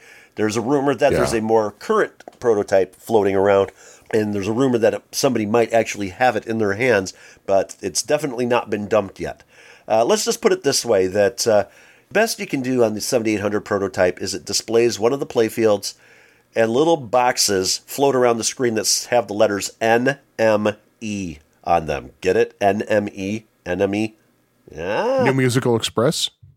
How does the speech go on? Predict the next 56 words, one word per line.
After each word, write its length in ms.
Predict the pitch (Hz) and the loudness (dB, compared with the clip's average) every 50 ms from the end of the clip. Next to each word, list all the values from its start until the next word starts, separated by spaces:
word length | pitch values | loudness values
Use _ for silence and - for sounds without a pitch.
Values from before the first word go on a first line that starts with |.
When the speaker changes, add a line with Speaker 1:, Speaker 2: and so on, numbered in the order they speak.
| _ _ _ _ _ _ _ - - - - - | _ _ _ _ _ _ _ -20 -20 -20 -8 -4
Speaker 2:
Well, 120 | 196 208 | 0 0
he, 100 | 202 214 | 0 0
the 120 | - - 151 | -2 -4 -4
thing 180 | - 330 359 | -2 0 0
is, 140 | 359 220 160 | 0 0 0
like, 200 | 170 165 127 123 | 0 -2 0 0
you 80 | 190 233 | 0 0
can 160 | 311 311 254 | 2 2 2
actually 320 | 240 233 - - 226 175 | 0 0 0 -2 -2 -2
buy 280 | 139 113 135 139 156 170 | -2 0 0 0 0 2
this 220 | 147 143 123 - | 0 0 0 0
on 100 | 143 123 | 0 0
a 60 | 117 | 0
cartridge 500 | 101 - - 151 160 151 - 123 117 104 | -2 -2 0 0 0 0 0 -2 0 0
at 120 | 113 107 - | -2 -2 0
good 180 | - 123 113 | -2 -2 0
deal 220 | 107 117 113 101 95 | 0 0 0 2 2
games 340 | 98 117 117 117 113 98 85 | 2 2 2 2 0 -2 -2
dot 280 | - 95 82 82 - | -2 -2 -4 -4 -8
com. 460 | - - - 185 151 85 67 62 78 - - _ _ _ _ _ _ | -14 -6 -4 -2 -2 -2 -4 -6 -12 -16 -18 _ _ _ _ _ _
And 300 | - 123 120 117 110 113 - - | -4 -2 -2 0 -2 -2 -4 -6
here's 260 | 104 143 180 190 170 | -4 -2 -2 -2 0
the 100 | 190 175 | -2 0
description. 680 | 147 127 - - - 120 117 110 - - - 101 95 95 | 0 0 -2 -2 0 0 -2 -2 -2 -2 -2 -2 -2 0
Um, 200 | - 104 101 107 - | 0 0 0 0 0
"In 100 | 131 139 | 0 0
the 160 | 135 127 127 | 2 2 2
arcades, 480 | 135 165 - - 185 170 165 156 123 | 2 0 0 0 0 2 2 2 2
you 60 | 135 131 | 0 0
destroy 380 | 120 117 - - 143 131 123 | 0 0 -2 0 2 2 2
a 20 | 107 | 0
fleet 260 | - - 127 120 113 | 0 0 2 2 2
of 80 | 101 | 0
attacking 440 | 95 85 - 110 101 95 - 92 80 | -2 -2 0 0 0 0 -2 -8 -10
ships 340 | - - - 135 127 - - | -8 -2 -2 -2 -2 -2 -8
whilst," 540 | 95 - 95 107 107 95 95 - - - - - _ _ _ _ - - | -8 -2 2 2 2 2 2 -2 -4 -6 -12 -16 _ _ _ _ -10 -8
wait, 120 | - 101 - - - - - - | -8 -8 -8 -10 -12 -12 -6 -4
th-, 140 | 220 233 | -4 -2
this 220 | 208 302 294 - - | -2 -2 -2 -2 -2
is 60 | 392 | -2
an 80 | 392 359 | 0 0
American 520 | 330 302 277 277 294 269 - 285 254 226 | 0 0 0 0 0 0 0 0 0 0
company. 460 | - - 247 262 247 - - 170 139 | -2 0 -2 -2 0 -2 -2 -2 0
They're 180 | 127 165 202 220 | 0 0 0 0
in 120 | 208 196 | 0 0
Michigan, 460 | 190 220 226 - - 190 160 156 127 | -2 -2 -2 -2 -2 0 0 0 0
I 80 | 113 107 | 0 -2
think, 220 | 101 - 113 107 - | 0 -2 -2 0 0
or 60 | 127 | 0
Minnesota, 560 | 147 190 208 185 - - - 208 214 196 160 | 0 2 0 0 0 0 0 0 0 2 0
and 100 | 131 131 | 0 0
they 80 | 151 165 | 0 0
have 140 | 170 156 - | 0 -2 -2
to 80 | 143 | -4
say 180 | - - 151 127 | -2 0 0 0
"whilst." 840 | 113 104 87 98 92 101 123 156 190 202 - - - - - - | 0 0 0 0 2 2 2 2 2 0 0 0 -2 -2 -2 -6